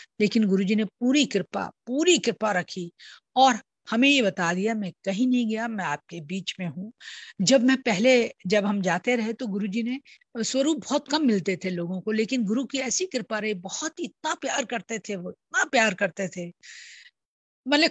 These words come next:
कभी भी अगर उन्होंने कुछ कहा नहीं कहा, चरण दबाए तो उन्होंने बहुत अच्छे तरीके से बातचीत करते हुए, हंसते हुए एक दूसरे के बारे में बात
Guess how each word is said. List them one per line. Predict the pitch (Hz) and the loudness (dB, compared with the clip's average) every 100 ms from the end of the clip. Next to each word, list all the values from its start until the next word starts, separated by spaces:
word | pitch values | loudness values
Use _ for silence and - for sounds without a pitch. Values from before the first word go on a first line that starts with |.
| 311 | 2
कभी | 285 330 | 4 6
भी | 349 330 | 6 4
अगर | 277 294 | 4 4
उन्होंने | 302 302 302 | 4 2 0
कुछ | 302 - | -2 -4
कहा | 240 214 | -2 0
नहीं | 269 269 | 0 0
कहा, | 269 254 | 2 2
चरण | 254 247 254 233 | 2 0 0 0
दबाए | 220 220 233 | 0 0 0
तो | 233 247 | -2 -6
उन्होंने | 233 233 233 | -6 -6 -6
बहुत | 220 220 269 302 311 285 240 | -8 -8 -6 -4 -4 -4 -6
अच्छे | - - 269 | -4 -2 -2
तरीके | - 226 214 240 | 0 0 0 0
से | - 233 | 0 -2
बातचीत | 180 180 202 - 214 | -2 -2 -2 -8 -10
करते | - 196 220 214 | -10 -10 -4 -4
हुए, | 214 | -4
हंसते | 185 202 - 214 | -4 -6 -4 -4
हुए | 208 202 | -4 -6
एक | 190 | -6
दूसरे | 190 202 - | -8 -10 -10
के | 196 | -6
बारे | 196 185 208 | -4 -2 -2
में | 175 | -2
बात | 175 | -2